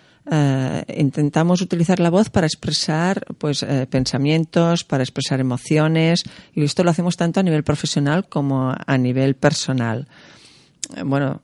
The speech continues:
tanto es que el WhatsApp era siempre escrito y ya llevamos unos cuantos meses en que lo podemos hacer vía voz,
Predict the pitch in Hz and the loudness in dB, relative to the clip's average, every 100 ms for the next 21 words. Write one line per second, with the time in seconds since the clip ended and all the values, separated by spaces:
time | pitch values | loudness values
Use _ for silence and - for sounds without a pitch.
0 | _ - 135 143 139 - - 165 151 139 | _ -4 -2 -2 -4 -6 -4 -2 0 0
1 | 127 123 117 135 127 139 151 - 143 - | 0 -2 -4 -4 0 0 0 -2 -2 -2
2 | 139 147 - 156 151 - 170 180 - 151 | -2 -2 0 0 2 2 2 0 -2 -2
3 | 139 131 131 135 135 131 - 143 135 143 | 0 0 0 -2 -2 -6 -4 -4 -2 -2
4 | 139 139 143 156 147 135 131 127 123 - | 0 0 0 -2 -2 0 0 0 -2 0
5 | 127 131 131 127 131 151 143 135 123 123 | 0 2 0 0 0 -2 2 2 2 0
6 | 117 123 135 - - | -4 0 -2 -2 -14